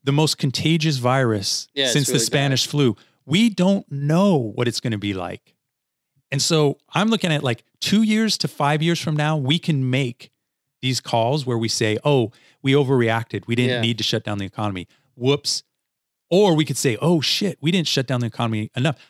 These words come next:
Speaker 1: I think what we're finding in America right now with people being diagnosed with it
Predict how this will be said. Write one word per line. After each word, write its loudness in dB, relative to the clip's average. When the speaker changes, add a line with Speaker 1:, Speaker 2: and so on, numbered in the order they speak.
Speaker 1:
I 0
think -2
what 0
we're 0
finding -2
in -2
America -2
right -2
now -2
with -6
people -2
being 0
diagnosed -4
with -2
it -2